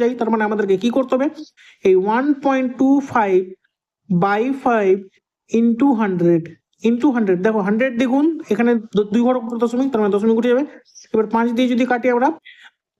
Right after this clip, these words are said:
পাঁচ পঁচিশে একশো পঁচিশ, তার মানে কত হয়ে গেল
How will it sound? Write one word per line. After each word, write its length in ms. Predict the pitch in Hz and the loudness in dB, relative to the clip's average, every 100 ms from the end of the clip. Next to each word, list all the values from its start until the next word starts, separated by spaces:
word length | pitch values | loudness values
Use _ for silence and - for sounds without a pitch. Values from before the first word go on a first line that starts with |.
| _ _ - | _ _ -2
পাঁচ 160 | 233 233 | -2 -2
পঁচিশে 360 | - 220 226 254 240 | -4 -2 -2 0 -2
একশো 220 | - 254 247 | -2 -4 0
পঁচিশ, 360 | 220 - 180 156 - - _ _ _ | -2 0 -2 -2 -10 -16 _ _ _
তার 100 | 196 | -2
মানে 120 | 208 214 | 0 0
কত 80 | 226 | 0
হয়ে 100 | 240 | 2
গেল 80 | 240 | 2